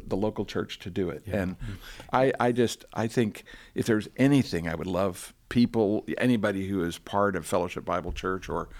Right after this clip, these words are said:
Speaker 1: or would become part of Fi-, Fellowship Bible Church or any other church that you're a part of,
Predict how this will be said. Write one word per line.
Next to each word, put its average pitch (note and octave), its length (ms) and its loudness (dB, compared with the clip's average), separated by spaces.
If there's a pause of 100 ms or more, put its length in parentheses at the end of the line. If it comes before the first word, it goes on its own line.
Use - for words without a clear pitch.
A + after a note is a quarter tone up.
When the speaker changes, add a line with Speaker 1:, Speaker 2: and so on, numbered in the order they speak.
(240)
Speaker 1:
or F#2 140 -4
would F#2 200 0
become G#2 380 -4
part F#2 200 -6
of F2+ 80 -12
Fi-, G#2+ 180 -2
Fellowship F#2 460 -2
Bible E2 260 0
Church - 240 -10
or D#3+ 160 0
any E3+ 260 0
other D3 200 4
church D3+ 400 -2
that - 180 -4
you're C3+ 180 2
a B2 60 2
part B2 320 0
of, - 160 -8